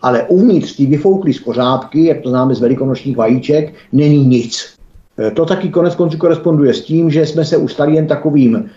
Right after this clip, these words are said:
a takhle ještě tu skořápku v podstatě za sebou tahá jakási slepička, která je pro nás Německo. V okamžiku,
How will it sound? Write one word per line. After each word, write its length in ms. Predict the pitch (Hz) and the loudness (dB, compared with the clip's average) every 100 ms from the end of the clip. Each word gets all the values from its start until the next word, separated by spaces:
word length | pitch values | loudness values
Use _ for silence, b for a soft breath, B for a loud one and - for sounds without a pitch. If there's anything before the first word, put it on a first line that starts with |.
| B - | B -4
a 220 | 120 120 | 0 0
takhle 300 | 139 127 127 | -2 -4 -4
ještě 220 | 117 139 | -4 -6
tu 140 | 135 127 | -4 -6
skořápku 640 | - 190 214 196 196 175 | -2 0 2 0 -2 -6
v 40 | |
podstatě 400 | 151 160 175 170 | -4 -2 -2 -2
za 80 | 151 | -2
sebou 320 | 151 156 123 | 0 0 0
tahá 680 | - 120 135 127 151 208 226 B - | -2 -2 0 2 2 0 -4 B -6
jakási 420 | 123 165 165 123 | -4 0 -2 -4
slepička, 480 | - 127 170 - 180 | -4 -2 -2 -4 -6
která 240 | - 151 | -2 0
je 100 | 151 | 0
pro 120 | 147 | 0
nás 280 | 143 135 131 | -2 -2 -2
Německo. 500 | 123 120 113 - 98 | 0 0 0 -4 -10
V 100 | - | -8
okamžiku, 760 | - 147 190 165 180 165 165 165 | -8 -2 0 0 0 2 2 0